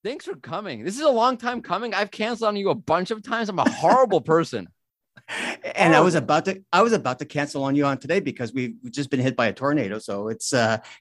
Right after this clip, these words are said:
Speaker 2: kinda crazy, but hu-, luckily I have, we have connection here at the office. We have power, so I'm good.
Speaker 1: Yeah, the irony is that my internet, as I signed on, was <laughs> terrible. I'm, I'm
Speaker 2: Yeah, I know.
Speaker 1: currently <laughs> tethering off my phone,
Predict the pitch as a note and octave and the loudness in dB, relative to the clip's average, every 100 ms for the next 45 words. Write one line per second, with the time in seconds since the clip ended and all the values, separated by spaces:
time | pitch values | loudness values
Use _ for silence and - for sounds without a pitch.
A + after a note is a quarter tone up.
0 | - B3 A#3 F3+ G#3 D3+ B2 A#2 - D#3+ | -2 0 2 2 2 4 0 0 0 0
1 | F3+ D#3 C3+ C3 A#2+ - C#3 A#2 - A#2+ | 2 2 4 2 0 -2 0 0 -2 -6
2 | A#2 G#2+ A2+ G2 G#2 A2+ A#2 A2 G2 G2+ | -6 -8 -6 -4 -4 -4 -6 -6 -4 -2
3 | G2 G#2 - F2+ A2+ D2+ - _ _ _ | -2 -2 -4 -4 -4 -8 -12 _ _ _
4 | - G#3+ G3+ F3+ F3 A3 G#3 F3+ E3+ E3 | -4 0 2 4 4 2 0 0 0 -2
5 | D#3+ D#3+ F3+ F#3+ F3+ D#3 D3+ C#3+ D#3 C#3+ | 0 -2 -2 -4 -4 -4 -4 -4 -4 -4
6 | - D3+ D#3 D#3+ C3+ B2+ - - D3 C#3+ | -4 -8 -6 -4 -4 -6 -10 -4 0 2
7 | D3+ F#3 D#3 - - G3+ - G#4+ G3+ C4 | 2 4 2 -2 0 0 4 6 8 6
8 | - B3 - - D#4 C#4+ A#3+ D#3 F#3 G#3 | 4 2 0 2 4 4 0 2 0 -2
9 | - D#3+ - _ - F3+ E3+ C#3 | -2 -6 -6 _ -4 -2 0 -4